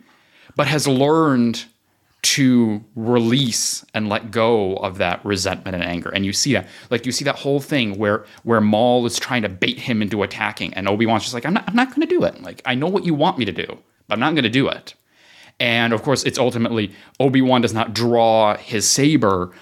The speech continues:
until Maul makes the threat about Luke. That, only then. So again, it's that, that Yoda thing about, you know, knowledge and defense never attack. He goes in for defense. He does not go in out of aggression into that duel. And, you know, for Obi-Wan, of course, like,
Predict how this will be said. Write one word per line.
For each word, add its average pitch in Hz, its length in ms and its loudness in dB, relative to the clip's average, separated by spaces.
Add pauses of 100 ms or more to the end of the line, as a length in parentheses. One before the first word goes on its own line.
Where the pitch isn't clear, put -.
(160)
until 110 800 0
Maul 110 420 2
makes 110 500 -2
the 95 120 -4
threat 107 400 -2
about 87 280 -4
Luke. 110 500 -4 (320)
That, 117 180 -4
only 135 300 2
then. 107 460 -2 (220)
So 104 220 -2
again, 107 220 -2
it's 90 100 -6
that, 98 180 -6
that 107 220 -4
Yoda 113 260 0
thing 101 160 -4
about, 92 380 -4
you 107 100 -2
know, - 80 -6
knowledge 110 400 0
and 107 100 -2
defense 98 400 -4
never 98 180 0
attack. - 280 -6
He 110 80 -6
goes 113 240 0
in 107 80 -2
for 101 100 -10
defense. - 580 -6 (200)
He - 100 -6
does 101 140 -4
not 110 280 -2
go 107 220 2
in 92 240 -4 (200)
out 110 100 2
of 92 80 -4
aggression 95 580 -4
into 90 180 -10
that 85 200 -6
duel. - 380 -4 (1080)
And, 131 220 2
you 143 60 2
know, 143 120 2
for - 180 -2
Obi-Wan, 160 420 2
of - 80 -6
course, 120 200 -4
like, 113 160 -2